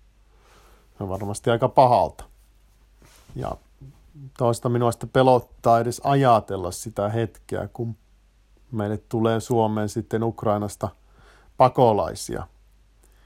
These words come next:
niin aletaanko heitäkin sitten nimittelemään sama-, samalla tavoin? Kun voisin kuvitella, että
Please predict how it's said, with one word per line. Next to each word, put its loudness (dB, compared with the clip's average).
niin -12
aletaanko -6
heitäkin 0
sitten -4
nimittelemään -2
sama-, 0
samalla -2
tavoin? -2
Kun -12
voisin 4
kuvitella, -2
että -8